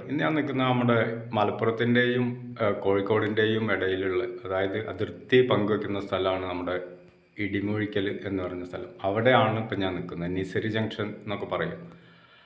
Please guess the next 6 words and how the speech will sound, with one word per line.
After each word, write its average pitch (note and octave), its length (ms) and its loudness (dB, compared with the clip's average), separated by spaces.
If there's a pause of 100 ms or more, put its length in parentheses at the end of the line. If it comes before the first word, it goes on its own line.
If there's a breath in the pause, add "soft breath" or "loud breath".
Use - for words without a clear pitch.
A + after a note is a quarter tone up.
(160 loud breath)
അപ്പോൾ C#3 100 4
അതിൻ്റെ D3 260 8
തൊട്ടടുത്ത് B2+ 600 6 (180)
നമ്മുടെ A#2 260 4
നാഷണൽ A#2 460 4
ഹൈവേയുടെ A2+ 580 6